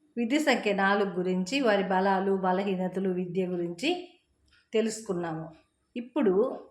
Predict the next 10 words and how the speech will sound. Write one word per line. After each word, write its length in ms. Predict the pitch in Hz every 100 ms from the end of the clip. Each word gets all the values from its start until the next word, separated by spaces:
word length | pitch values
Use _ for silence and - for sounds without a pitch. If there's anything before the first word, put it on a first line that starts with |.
| -
ఈ 180 | 226 294
వీడియోలో 840 | 311 277 214 175 160 170 208 240 - - _ _ _
జన్మ 320 | 170 226 277 311
సంఖ్య 380 | 269 202 196
ఎనిమిది, 840 | 180 190 220 208 196 208 214 - _ _ _ _ -
విధి 240 | 240 294
సంఖ్య 380 | 330 226 202 262
ఐదు, 460 | 220 190 180 170 - - _ _ _ _
వీరి 220 | 220 220 190
గురించి, 760 | 214 233 202 - 330 262 -